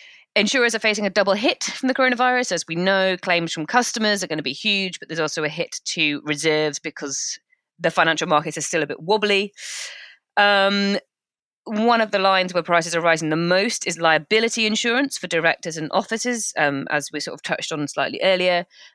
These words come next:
Um, the high prices are, of course, gonna be a challenge for buyers of insurance, um, who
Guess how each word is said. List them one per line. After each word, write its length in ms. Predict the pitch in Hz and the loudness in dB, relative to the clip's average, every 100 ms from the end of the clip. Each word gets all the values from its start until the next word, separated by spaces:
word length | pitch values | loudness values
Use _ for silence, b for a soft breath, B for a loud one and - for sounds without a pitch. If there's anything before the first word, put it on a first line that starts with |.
| - | 0
Um, 340 | 185 185 190 - | 2 2 0 -8
the 160 | 202 233 | -4 0
high 160 | 277 | 0
prices 380 | 311 269 254 233 | 2 2 2 0
are, 20 | |
of 100 | 220 | -4
course, 180 | - 226 | -2 -4
gonna 140 | 220 214 | -2 -2
be 80 | |
a 40 | 208 | -2
challenge 420 | - 226 220 220 | 0 0 0 -2
for 80 | 214 | -4
buyers 460 | 180 220 269 262 | 0 2 2 2
of 100 | 190 | 0
insurance, 640 | 151 147 123 135 139 - - | -2 -2 -2 -4 -4 -6 -4
um, 200 | 165 156 | 0 0
who 180 | - 170 | 0 -4